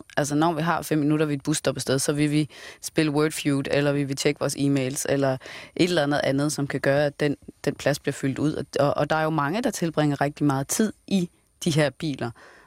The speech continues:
Og så er det jo praktisk, hvis man kan både få lidt arbejde for hånden, og, øhm,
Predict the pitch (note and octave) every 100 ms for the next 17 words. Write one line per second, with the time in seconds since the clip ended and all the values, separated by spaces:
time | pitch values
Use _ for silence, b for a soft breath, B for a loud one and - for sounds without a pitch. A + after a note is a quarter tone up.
0 | B D#3+ - B3 C4 - G#3+ - D3+ -
1 | C#3+ D3 C#3+ C#3+ C3+ C3+ - D3+ E3 D3+
2 | C#3 C3+ - B2+ E3 D3 - C3+ D3+ D3+
3 | C#3 - - C3+ C3 B2+ B2+ B2+